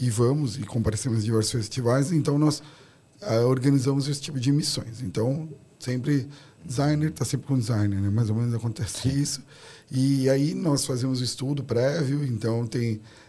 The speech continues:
ah, tem que ter a curadoria, tem, ah, pra onde, como começa, como termina, então faz esse upload, aí todo dia tem wrap-ups de reuniões pra trocar o que cada um viu,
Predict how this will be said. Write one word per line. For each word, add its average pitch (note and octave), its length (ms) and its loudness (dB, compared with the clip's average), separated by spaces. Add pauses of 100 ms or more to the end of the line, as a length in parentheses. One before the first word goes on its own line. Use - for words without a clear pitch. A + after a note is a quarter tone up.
ah, G2 220 -2
tem C3 180 -10
que G#2+ 80 -10
ter - 80 -6
a A2 40 -2
curadoria, B2+ 800 2
tem, G#2 220 -8 (220)
ah, C3+ 160 -2
pra C#3+ 160 -2
onde, F3+ 260 -4 (540)
como D3+ 220 4
começa, C#3+ 500 0
como C3+ 180 -2
termina, B2+ 520 2
então A#2 220 -2
faz A#2+ 320 -2
esse B2+ 240 -8 (400)
upload, C#3+ 720 2
aí B2+ 120 2
todo B2+ 260 0
dia A#2+ 160 -4
tem A#2 140 -6
wrap-ups D3 720 0
de A#2 100 -4
reuniões A#2+ 460 0
pra A#2 300 -2 (320)
trocar B2 300 2
o A#2+ 60 4
que - 120 -8
cada A2+ 240 4
um A2 140 4
viu, C#3+ 520 4